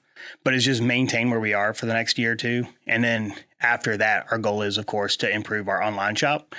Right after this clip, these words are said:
Um, we're actually trying to work on becoming an, an event website. So basically the P D J has a registration site that they use called Disc Golf Scene, but we wanna become Disc Golf Scene. Even though they own 'em,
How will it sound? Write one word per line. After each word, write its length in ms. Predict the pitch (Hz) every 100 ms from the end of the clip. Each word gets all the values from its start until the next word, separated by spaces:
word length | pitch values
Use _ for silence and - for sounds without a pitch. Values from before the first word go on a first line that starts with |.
| - - - _
Um, 440 | 113 104 101 98 117
we're 120 | 117
actually 320 | 120 - 110
trying 340 | - 120 117 113
to 100 | 110
work 280 | 110 107 110
on 460 | 104 104 101 98 - - -
becoming 460 | - 113 127 113 113
an, 580 | 110 110 107 107 104 104 -
an 140 | 113
event 560 | 107 101 107 110 - - _ _ _ _ _ _ _ -
website. 560 | 123 117 - 120 120 -
So 200 | 117 110
basically 640 | 135 131 131 123 120 113 -
the 180 | 117 110
P 100 | 135
D 100 | 123
J 360 | 113 110 110
has 720 | 104 - 110 101 101 101 - 127 -
a 100 | 113
registration 640 | 113 107 - 117 113 107
site 220 | 101 107 104
that 60 |
they 140 | 104 101
use 100 | 101
called 220 | 98 101
Disc 180 | 156 -
Golf 160 | 147
Scene, 500 | - 156 151 147 147 - - - -
but 320 | 117 107 - 113
we 160 | 117
wanna 220 | 117 113
become 400 | 101 101 110 101
Disc 220 | 95 101 -
Golf 160 | -
Scene. 260 | - 98 98 - _
Even 240 | 127 135 135
though 160 | 127
they 220 | 120 117 -
own 240 | 160 151
'em, 220 | 110 107